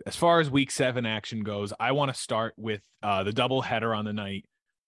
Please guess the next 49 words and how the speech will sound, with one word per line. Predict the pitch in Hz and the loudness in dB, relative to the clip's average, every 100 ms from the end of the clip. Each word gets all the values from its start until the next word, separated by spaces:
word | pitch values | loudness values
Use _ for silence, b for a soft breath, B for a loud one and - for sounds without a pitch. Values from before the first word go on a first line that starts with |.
| _ _ - | _ _ -6
Uh, | 90 87 | -4 0
Ozone | 147 156 160 147 | 4 4 4 2
and | 139 | 0
the | 123 | 0
eighteeners | 120 110 - 117 110 104 | -2 -4 -4 -4 -4 -6
had, | - 107 101 98 | -4 -4 -4 -4
both | 131 127 | -2 0
had | - 117 | 0 -2
a | |
game | 110 113 | -2 -4
to | 110 | -4
make | 104 98 - | -6 -6 -6
up, | 98 95 | -8 -6
so | - | -10
they | 92 | -10
played | 87 - 127 | -8 -2 0
at | 123 | 0
seven | - 120 104 | -2 -4 -4
o'clock, | 104 - 98 95 - | -8 -6 -6 -6 -8
took | - 131 | -8 -6
an | 123 | -4
hour | 110 104 101 98 | -2 -4 -4 -4
off, | 95 | -6
and | 101 | -8
they | 92 | -10
played | - 123 117 | -6 -6 -4
each | - | -4
other | 110 98 98 | -6 -4 -8
at | 87 | -10
nine | 92 92 | -10 -12
o'clock. | - 95 90 - - _ _ _ _ _ _ _ - | -8 -6 -6 -10 -18 _ _ _ _ _ _ _ -4
And | 120 147 | 0 4
it | |
was | 262 349 | 6 4
a | |
pretty | 302 302 - 277 247 | 2 -2 -2 0 0
interesting | 269 233 - | -4 -6 -8
storyline, | 151 - 120 143 143 131 127 | -6 -4 0 0 0 -4 -8
if | - | -8
you | 98 | -6
ask | 101 101 - | -4 -4 -6
me. | 98 107 120 101 | -2 0 -2 -2
I | 113 | -2
think | 107 120 | -2 -4
we | 107 123 | -2 -2
were | 123 | -2
saying | - 117 110 | -2 -2 -2
last | 101 104 101 | -4 -4 -6
week, | 107 101 - | -6 -6 -8